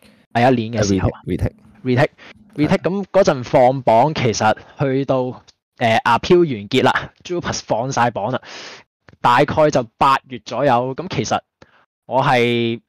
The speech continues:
Speaker 1: 冇畀咩時間自己喘息或者去平復，我九月頭已經開始溫書㗎啦。
Speaker 2: 嗯。
Speaker 1: 噉就趁住呢一刻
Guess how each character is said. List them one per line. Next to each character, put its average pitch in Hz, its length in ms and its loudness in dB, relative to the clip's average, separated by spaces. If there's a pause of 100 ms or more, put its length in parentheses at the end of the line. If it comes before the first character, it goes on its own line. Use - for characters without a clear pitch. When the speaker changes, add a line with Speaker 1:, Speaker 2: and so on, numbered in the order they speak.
(600)
Speaker 1:
冇 120 400 -12
畀 151 440 2
咩 151 300 4
時 - 160 -12
間 107 200 -4
自 - 100 -12
己 117 100 -2
喘 98 380 -12
息 135 160 -6
或 104 120 -4
者 101 80 -4 (200)
去 107 80 -8
平 98 200 -12 (120)
復， - 120 -12 (120)
我 110 340 -2
九 113 240 -4
月 143 140 -6
頭 92 240 -8
已 101 80 -10
經 123 100 -4
開 120 240 -4
始 104 140 -10
溫 101 140 -12
書 98 340 -16
㗎 85 40 -18
啦。 - 80 -20 (540)
Speaker 2:
嗯。 101 320 -8
Speaker 1:
噉 180 140 -6
就 139 160 0
趁 131 440 -6
住 127 120 -10
呢 113 320 0
一 156 40 6
刻 151 260 2